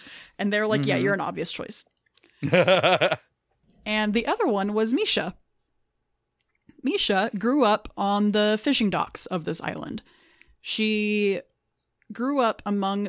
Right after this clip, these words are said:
Speaker 1: the small inner politics of all the fishermen of this very limited fishing range because you're not allowed to leave the island, right?
Speaker 2: Mm-hmm.
Speaker 1: And so fishing was actually a very limited resource.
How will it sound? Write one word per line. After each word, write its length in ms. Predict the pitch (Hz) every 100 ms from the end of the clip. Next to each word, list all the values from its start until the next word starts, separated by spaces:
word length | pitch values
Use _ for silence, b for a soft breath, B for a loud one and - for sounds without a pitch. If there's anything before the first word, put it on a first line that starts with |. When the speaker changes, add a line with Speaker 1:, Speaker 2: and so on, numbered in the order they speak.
| 190
Speaker 1:
the 280 | 196 196 196
small 480 | - - 226 240 240
inner 180 | 226 220
politics 760 | - 190 190 - 196 - -
of 200 | - 185
all 200 | 175 175
the 80 | 185
fishermen 580 | - 185 - 175 185 226 B B B -
of 220 | 185 170
this 180 | 190 180
very 340 | 185 196 247
limited 400 | 185 190 196 185
fishing 420 | - 208 - 185 170
range 540 | 170 180 - 190 -
because 380 | 170 - 175 160
you're 80 | 175
not 140 | 165
allowed 220 | 165 165
to 80 | 160
leave 160 | 175 156
the 120 | -
island, 340 | 202 170 165
right? 260 | 170 185 - _ _ b b b b -
Speaker 2:
Mm-hmm. 140 | 95
Speaker 1:
And 100 | 185
so 440 | 175 - 196 190 190
fishing 340 | - 339 339 269
was 140 | 233
actually 320 | 226 - 240
a 20 |
very 220 | 196 202 202
limited 320 | 185 196 190
resource. 540 | 320 - - - -